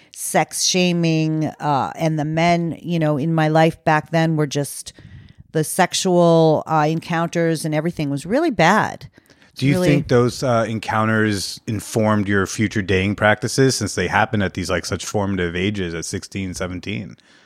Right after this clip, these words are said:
Speaker 1: Yeah, I mean, I really, uh,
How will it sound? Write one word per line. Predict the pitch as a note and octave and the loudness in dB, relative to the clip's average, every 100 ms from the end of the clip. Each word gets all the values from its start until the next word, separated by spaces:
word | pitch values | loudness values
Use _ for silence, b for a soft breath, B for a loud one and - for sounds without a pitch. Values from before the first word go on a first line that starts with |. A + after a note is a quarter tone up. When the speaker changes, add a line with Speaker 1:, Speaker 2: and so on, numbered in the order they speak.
| B B B B B B B B | B B B B B B B B
Speaker 1:
Yeah, | F3 G#3+ G#3 F3+ E3 | 2 6 8 6 4
I | F#3+ | 2
mean, | G3+ G3 F#3+ | 2 0 -2
I | C#3+ F#3+ G3 | 0 4 4
really, | G3 F#3+ F#3+ F#3+ F#3 F3 D#3+ D3 _ _ - | 4 0 -2 0 0 -2 -6 -12 _ _ -10
uh, | B2+ E3+ E3+ D#3+ C#3+ | -2 2 4 4 2